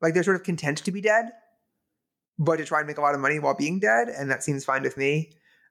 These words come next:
Uh, we haven't talked about X dot A I yet.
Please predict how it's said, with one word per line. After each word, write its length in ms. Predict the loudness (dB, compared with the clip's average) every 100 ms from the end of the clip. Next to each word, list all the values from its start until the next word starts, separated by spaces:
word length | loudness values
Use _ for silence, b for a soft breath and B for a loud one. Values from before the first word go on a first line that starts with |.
| -4
Uh, 280 | 0 2 0 0
we 140 | 0
haven't 180 | 0 2
talked 180 | -2 0
about 180 | -2 0
X 520 | -4 -2 -6 -6 -12 _ _ _ _ _ _ _ _ _ _ _ _ _ _ _
dot 140 | 2
A 80 | 4
I 320 | 4 2 0 -6 -18 _ _
yet. 320 | 0 2 2